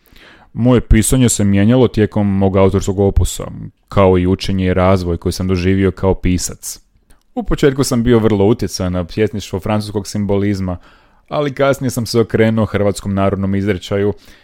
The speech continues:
te sam pokušao koristiti hrvatski jezik na način koji je bio autentičan i razumljiv svakom čitatelju. S vremenom sam počeo koristiti sve manje i manje ukrasa u svom pisanju, te sam se više usredotočio na jednostavnost i čistotu izraza. U svakom slučaju,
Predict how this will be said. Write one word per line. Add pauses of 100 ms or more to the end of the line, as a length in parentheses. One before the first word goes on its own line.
(220)
te
sam
pokušao
koristiti
hrvatski
jezik
na
način
koji
je
bio
autentičan
i
razumljiv
svakom
čitatelju. (460)
S
vremenom
sam
počeo
koristiti
sve
manje
i
manje
ukrasa
u
svom
pisanju, (600)
te
sam
se
više
usredotočio
na
jednostavnost
i
čistotu
izraza. (360)
U
svakom
slučaju,